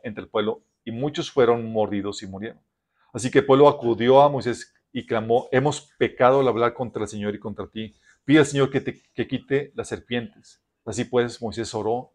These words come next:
por el pueblo. ¿Ves? ¿Se dan cuenta cómo vez tras vez la queja, de-, lejos de solucionar nada? ¿Qué hace el Señor con la queja, chicos? ¿Te quejas?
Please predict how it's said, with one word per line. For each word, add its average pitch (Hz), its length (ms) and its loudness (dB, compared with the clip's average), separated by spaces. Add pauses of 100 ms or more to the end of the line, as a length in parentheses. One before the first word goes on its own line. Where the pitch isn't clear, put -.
por 104 100 -10
el 98 80 -12
pueblo. - 220 -14 (760)
¿Ves? 196 240 4 (240)
¿Se - 160 8
dan 233 80 10
cuenta 202 220 2
cómo 202 360 0 (220)
vez 151 200 2
tras 196 160 10
vez 175 360 4 (640)
la 143 120 0
queja, 202 240 2
de-, 170 340 -4
lejos 170 300 2
de 180 80 2
solucionar 131 440 0
nada? 151 320 2 (840)
¿Qué 240 100 4
hace 226 120 2
el 220 40 2
Señor 208 260 4
con 208 120 4
la 180 60 2
queja, 143 220 0
chicos? - 380 -16
¿Te 131 80 -6
quejas? - 480 4